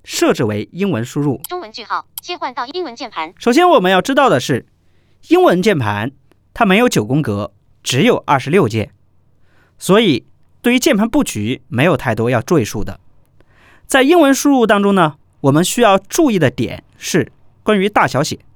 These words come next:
Speaker 1: 我们触摸键盘区域的左下方，我们会听到
Speaker 2: 首字母大写。
Speaker 1: 首字母大写这样的提示。触摸它抬手，
Speaker 2: 首字母大写。
Speaker 1: 我们的键盘就会设置为首字母大写状态。它的意思就是，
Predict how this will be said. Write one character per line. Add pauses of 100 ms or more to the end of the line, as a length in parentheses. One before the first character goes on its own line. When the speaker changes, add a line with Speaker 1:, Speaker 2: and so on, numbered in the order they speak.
(1300)
Speaker 1:
我
们
触
摸
键
盘
区
域
的 (100)
左
下
方， (720)
我
们
会
听
到 (100)
Speaker 2:
首
字
母
大
写。
Speaker 1:
首
字
母
大
写
这
样
的
提
示。 (680)
触
摸
它
抬
手，
Speaker 2:
首
字
母
大
写。
Speaker 1:
我
们
的
键
盘
就
会
设
置
为
首
字
母
大
写
状
态。 (760)
它
的
意
思
就
是，